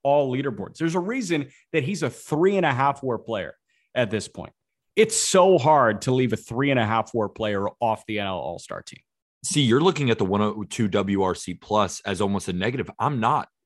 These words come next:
Speaker 2: 'cause when I think about Tommy Edman's game, he's two percent above league average hitter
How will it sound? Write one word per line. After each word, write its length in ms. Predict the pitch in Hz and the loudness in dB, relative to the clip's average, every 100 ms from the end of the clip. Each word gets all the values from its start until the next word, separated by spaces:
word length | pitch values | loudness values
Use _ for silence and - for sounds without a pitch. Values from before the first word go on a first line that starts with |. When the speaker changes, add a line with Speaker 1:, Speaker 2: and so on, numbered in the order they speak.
| - | -8
Speaker 2:
'cause 180 | 123 101 | -6 -4
when 120 | 117 | -2
I 100 | 127 | -2
think 240 | - 143 | -2 -6
about 240 | 156 131 - | -2 -2 0
Tommy 280 | 123 123 | -2 -4
Edman's 420 | 107 117 110 104 - | -4 -4 -4 -6 -6
game, 320 | 95 131 165 _ _ | -6 -4 -6 _ _
he's 260 | - 202 - | -6 -6 -6
two 200 | - 202 | -2 -2
percent 360 | 165 131 143 | -2 0 0
above 320 | 120 113 117 107 | 0 0 -2 0
league 220 | 113 104 | -2 0
average 300 | 110 101 - | -2 -2 -4
hitter 260 | 113 139 | -4 -6